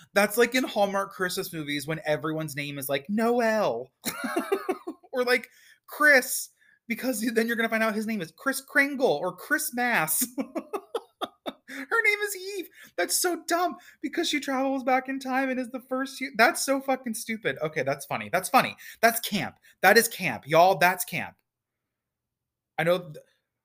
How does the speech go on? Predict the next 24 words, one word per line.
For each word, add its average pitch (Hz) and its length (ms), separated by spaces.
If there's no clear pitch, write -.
the 160 80
Met 185 360
did 190 220
camp. 196 500
The 165 80
Met 190 180
Gala 180 320
did 170 180
camp 175 300
as 165 100
its 160 100
theme 185 180
a 185 60
while 175 180
ago, 170 240
and 151 80
no 160 100
one 165 160
got 160 200
it. 165 100
That 165 160
is 160 120
camp. 107 280
Having 208 440